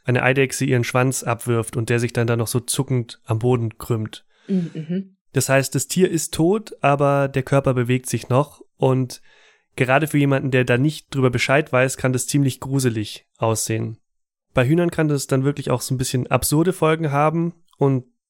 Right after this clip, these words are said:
Speaker 1: das ist etwas, was ich weiß, weil ich selbst auch mal als Kind gesehen habe.
Speaker 2: Mhm,
Speaker 1: Ähm,
Speaker 2: same.
Speaker 1: wenn ein Huhn nämlich nicht zu viel wiegt, dann kann es nach der Schlachtung auch wirklich noch so rumlaufen oder rumflattern. Also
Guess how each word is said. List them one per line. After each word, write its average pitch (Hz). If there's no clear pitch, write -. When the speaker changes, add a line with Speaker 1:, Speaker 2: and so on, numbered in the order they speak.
Speaker 1:
das 131
ist 151
etwas, 139
was 131
ich 131
weiß, 135
weil 127
ich 123
selbst 135
auch 123
mal 120
als 117
Kind 143
gesehen 131
habe. 113
Speaker 2:
Mhm, 156
Speaker 1:
Ähm, 131
Speaker 2:
same. 156
Speaker 1:
wenn 135
ein 127
Huhn 190
nämlich 143
nicht 147
zu -
viel 190
wiegt, 208
dann 147
kann 147
es 151
nach 135
der 131
Schlachtung 131
auch 127
wirklich 147
noch 127
so 127
rumlaufen 139
oder 127
rumflattern. 113
Also 117